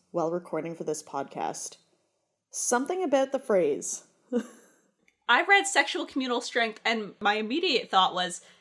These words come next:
Speaker 2: if you're grateful, you'll have better threesomes.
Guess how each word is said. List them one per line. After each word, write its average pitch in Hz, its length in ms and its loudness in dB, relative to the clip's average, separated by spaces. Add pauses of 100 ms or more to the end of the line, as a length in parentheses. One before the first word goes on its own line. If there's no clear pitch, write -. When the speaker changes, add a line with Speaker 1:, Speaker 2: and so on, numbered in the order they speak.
(180)
Speaker 2:
if 247 180 -4
you're 202 120 -2
grateful, 190 720 -2
you'll 185 180 -8
have 180 260 -4 (560)
better 170 300 -8
threesomes. - 760 -8